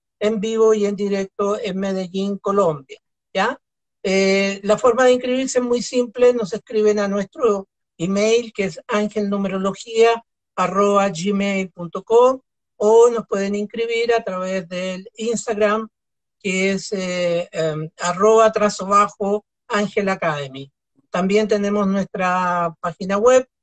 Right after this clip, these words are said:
que es w w w angelacademy punto com, y ahí nos pueden encontrar con todas las informaciones y el detalle y la forma de inscribirse.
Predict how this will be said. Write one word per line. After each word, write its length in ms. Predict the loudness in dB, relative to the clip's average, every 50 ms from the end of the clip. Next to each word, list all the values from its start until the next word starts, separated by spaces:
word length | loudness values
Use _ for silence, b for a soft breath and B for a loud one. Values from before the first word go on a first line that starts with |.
| _ _
que 200 | -10 -8 -6 -6
es 140 | -8 -10 -12 _ -14
w 320 | -12 -12 -10 -8 -8 -6
w 20 |
w 600 | -4 -4 -4 -4 -4 -2 0 2 4 4 4 2 0 _ _ _ _ _ _
angelacademy 1700 | -4 -2 -2 -2 -2 -2 -2 -2 -2 -2 -2 -2 -2 -2 -2 -2 -4 -4 -6 -8 -10 -6 -2 0 0 2 2 2 0 0 0 0 -2 -4
punto 360 | -4 -6 -6 -6 -2 -4 0
com, 320 | 4 6 6 6 6 4 0 _ _ _ _ _ _ _ _ -10
y 420 | -6 -4 -2 -2 -2 0 0 2
ahí 220 | 2 2 0 0
nos 140 | -2 -2 -4 -2
pueden 220 | -2 -2 0 0
encontrar 480 | -2 -4 -4 -6 -6 -4 -4 -4 -4 -4
con 160 | -8 -10 -8
todas 280 | -2 0 0 2 2
las 200 | 0 -2 -4 -4
informaciones 920 | -10 -12 -8 -6 -6 -6 -6 -8 -8 -4 0 2 4 4 4 4 2 0 -2
y 100 | -4 -6
el 100 | -6 -6
detalle 600 | -6 -6 -4 -4 -2 -2 -2 -4 -4 -8 -10 -12 _ _ _ _ _ _ _ _ -6
y 120 | -6 -4
la 140 | -4 -6 -6
forma 300 | -6 -6 -4 -4 -2 -2
de 100 | -2 -4
inscribirse. 720 | -6 -6 -4 -4 -2 0 -2 -2 -4 -4 -8 -10 -10 -12